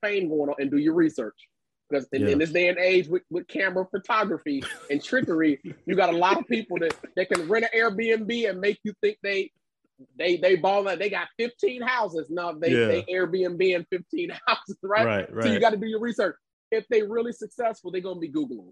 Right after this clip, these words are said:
Speaker 1: It's gonna be a tracker. It'll be
Speaker 2: Mm-hmm.
Speaker 1: something there to show they really been doing the thing, right? So number one, do your research. Number two, make sure they're in alignment with where you're going to, right? If they not in alignment, they, I don't care how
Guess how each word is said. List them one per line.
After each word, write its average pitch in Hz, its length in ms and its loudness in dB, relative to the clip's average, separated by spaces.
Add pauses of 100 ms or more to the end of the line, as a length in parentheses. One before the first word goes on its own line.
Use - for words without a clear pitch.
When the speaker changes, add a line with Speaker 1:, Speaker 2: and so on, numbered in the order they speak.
Speaker 1:
It's 208 120 0
gonna 220 140 0
be 185 100 4
a - 60 2
tracker. 139 480 -4 (160)
It'll - 180 8
be 110 120 -2
Speaker 2:
Mm-hmm. 107 200 -4
Speaker 1:
something 185 380 0
there 185 160 4
to 165 80 -2
show 185 300 0
they 170 180 0
really 175 320 0
been 160 300 -8
doing 170 280 0
the 147 100 -4
thing, 143 320 -6
right? 156 220 0 (280)
So 180 80 -4
number 180 240 2
one, 196 240 0
do 180 60 -6
your 165 120 0
research. 175 380 -4
Number 165 220 -4
two, 233 260 -2 (220)
make 220 200 2
sure 233 160 2
they're 202 160 4
in 175 60 -4
alignment 165 760 -2 (320)
with 156 160 -6
where 165 200 0
you're 156 200 0
going 151 480 -4
to, 104 100 -8 (380)
right? 147 260 2 (220)
If 147 80 -6
they 165 100 2
not 190 240 0
in 240 80 -10
alignment, 196 580 -2
they, 156 280 -2
I 165 80 0
don't 180 120 -4
care 185 120 -2
how 185 140 2